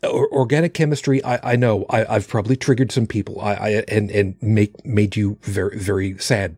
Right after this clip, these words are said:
right now. I'm, I'm terribly, terribly sorry. I feel your pain even twenty, thirty, four, a lot of years later. But, and, and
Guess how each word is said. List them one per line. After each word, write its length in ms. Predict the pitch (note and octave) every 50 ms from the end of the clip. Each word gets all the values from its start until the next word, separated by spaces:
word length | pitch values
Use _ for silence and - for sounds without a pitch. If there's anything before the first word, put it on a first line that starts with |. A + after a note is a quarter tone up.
| -
right 200 | - A#2+ G#2 -
now. 160 | G2 G2 F#2 F2
I'm, 240 | G2 G2+ G2 G#2 G#2
I'm 180 | - G2+ G2 G2 - _
terribly, 460 | - - A2 G2 F#2+ F#2+ F2+ F#2+ F2
terribly 420 | - - G2+ F2+ F2+ E2+ G#2 G2
sorry. 340 | - - G#2+ G2 F2 E2 D#2+ - - - - - - - _ _
I 220 | - G#2+ G#2+ G2+
feel 460 | F#2 - - - A#2 A2 A2 A2+ G2 F2+
your 260 | E2+ D#2+ F2 E2+ F2
pain 440 | - - - A2 G2 F#2 F2+ E2 F2
even 520 | G2+ - B2+ A2+ A2+ G#2+ G2 A2 G2+ G2+ F#2+
twenty, 380 | - - - A#2 G#2+ G#2+ G2+
thirty, 340 | G2 - - - G#2 G2+ G2
four, 360 | - - - G#2+ G#2+ G#2 G#2 - - - - - - - - _ _ _ _ _ _ _ _ - - - -
a 100 | - - -
lot 300 | - C3 A#2 A#2 A#2 A2
of 60 | G#2+
years 360 | G#2 G2+ G#2 G2+ F#2 F2 F#2+
later. 320 | F#2 F#2+ F2 E2 E2+ E2 - _ _ _ _ _ _ _ _ _ _ _ _ _ _
But, 420 | - C#3 A#2+ D#3 A2 - - - - - _ _ _ _ _ _ _ _ _ _ _ _ _ _ _ _ _ _ _ _ _ _
and, 220 | C3+ A2+ G2 E2+ -
and 200 | - G2 F#2+ -